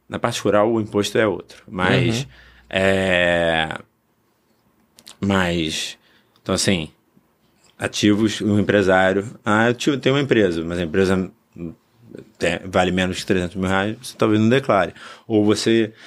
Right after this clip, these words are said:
Speaker 1: recebe um salário mínimo. É, o salário mínimo hoje, mil duzentos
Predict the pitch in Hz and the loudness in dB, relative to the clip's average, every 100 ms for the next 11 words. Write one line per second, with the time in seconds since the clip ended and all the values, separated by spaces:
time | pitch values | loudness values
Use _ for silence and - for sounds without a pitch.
0 | - - 101 - 113 120 120 120 120 123 | -20 -6 -2 0 0 0 2 2 2 2
1 | 120 110 90 87 _ _ - _ - - | 2 0 -2 -8 _ _ -20 _ -10 -2
2 | 95 92 90 - - 104 117 139 120 104 | 2 2 0 -2 -2 2 2 2 2 0
3 | 98 95 98 87 101 101 98 98 92 - | -2 -2 -2 -2 -2 -2 -2 -4 -6 -8